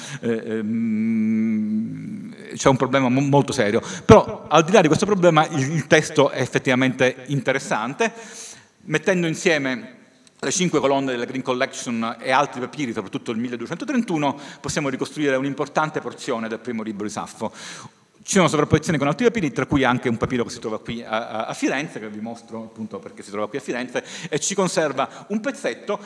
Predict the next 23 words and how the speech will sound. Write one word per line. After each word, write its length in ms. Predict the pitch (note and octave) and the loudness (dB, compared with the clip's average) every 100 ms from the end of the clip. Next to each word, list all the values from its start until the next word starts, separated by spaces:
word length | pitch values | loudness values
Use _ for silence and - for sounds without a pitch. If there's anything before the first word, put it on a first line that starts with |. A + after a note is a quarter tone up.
| - - | -18 -8
che 100 | B3+ | -8
è 60 | |
quello 240 | - B3 G#3+ | -2 0 2
dell'Ode 500 | F#3 G3+ A3+ F#3+ G3 | 0 0 0 0 -2
diciassette, 640 | F#3 G3 - F#3 - F#3 | -2 -6 -2 -2 -2 -6
quello 160 | E3+ E3 | -4 -4
in 60 | |
cui 100 | D#3+ | -4
si 80 | D#3 | -4
parla 540 | E3 D#3 D#3 D3 - - | -2 -2 0 -2 -4 -4
del 260 | D3+ D#3 - | -2 -2 0
tempio 400 | F3+ E3+ D#3 D3+ | 0 0 -4 -4
di 80 | |
Messon 480 | D3 C#3 - - C#3 | -4 -6 -8 -8 -8
con 120 | C#3+ | -8
cui 100 | C3+ | -6
abbiamo 220 | C#3 C3 C3 | -6 -4 -6
iniziato 440 | C3 - C3+ C#3 | -10 -4 -4 -4
tutto 200 | C3+ C#3 | -8 -6
quanto 280 | B2+ B2 B2+ | -6 -6 -8
il, 120 | B2 | -8
il, 200 | C3+ B2+ | -10 -10
il, 260 | C#3 B2 | -10 -10